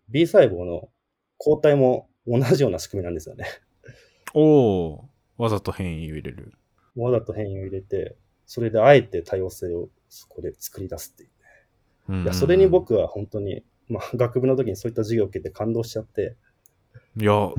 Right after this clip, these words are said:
Speaker 2: すごい、いや、本当すごいっすね、これ。
Speaker 1: はい。これをビーディージェーリコンビネーションって言うんですよね。
Speaker 2: はい。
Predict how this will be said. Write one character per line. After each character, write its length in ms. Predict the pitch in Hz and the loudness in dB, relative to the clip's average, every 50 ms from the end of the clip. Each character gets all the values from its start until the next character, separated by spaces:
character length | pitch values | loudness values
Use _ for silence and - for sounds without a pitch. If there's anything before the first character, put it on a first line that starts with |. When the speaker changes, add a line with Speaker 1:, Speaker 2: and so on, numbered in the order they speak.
| 90 | -8
Speaker 2:
す 360 | - - - - - - 101 104 | -8 -6 -6 -6 -6 -6 -4 -4
ご 80 | 123 | -2
い、 40 | 120 | 0
い 20 | |
や、 80 | 110 98 | 0 0
本 160 | - 151 175 | 0 0 -2
当 80 | 170 156 | -2 -4
す 120 | - - | -2 0
ご 120 | 175 208 196 | 4 4 4
い 40 | |
っ 20 | 135 | 4
す 180 | - - - | 2 -4 -8
ね、 80 | 92 87 | -8 -10
こ 140 | - - 76 | -10 -10 -12
れ。 60 | 64 | -12
Speaker 1:
は 60 | - - _ _ _ _ _ _ _ 110 101 92 90 | -14 -16 _ _ _ _ _ _ _ -8 -6 -6 -8
い。 60 | - - _ _ _ _ _ _ _ _ _ | -10 -14 _ _ _ _ _ _ _ _ _
こ 60 | - 127 | -2 0
れ 60 | 123 | 0
を 60 | 123 | 0
ビ 220 | 113 117 127 135 139 | 0 -2 -2 -2 0
ー 40 | 127 | 0
デ 80 | 143 | 2
ィ 60 | 139 | 0
ー 20 | 131 | 0
ジ 140 | 123 120 131 | 2 4 4
ェ 160 | 127 123 120 | 4 4 4
ー 40 | - | 0
リ 80 | 123 - | -2 -4
コ 120 | - 120 | -2 -2
ン 40 | 113 | 0
ビ 60 | 113 | 0
ネ 80 | 113 107 | 0 -2
ー 20 | |
シ 100 | 95 - | -2 -6
ョ 40 | 85 | -10
ン 20 | 80 | -12
っ 20 | |
て 80 | - 82 | -12 -14
言 60 | 78 | -14
う 20 | - | -14
ん 20 | |
で 60 | - - | -18 -20
す 100 | _ - | _ -18
よ 60 | - | -18
ね。 140 | - - _ - - - _ _ _ _ _ _ _ _ _ | -18 -16 _ -18 -18 -18 _ _ _ _ _ _ _ _ _
Speaker 2:
は 200 | 104 92 85 82 | -8 -8 -8 -8
い。 120 | 80 | -12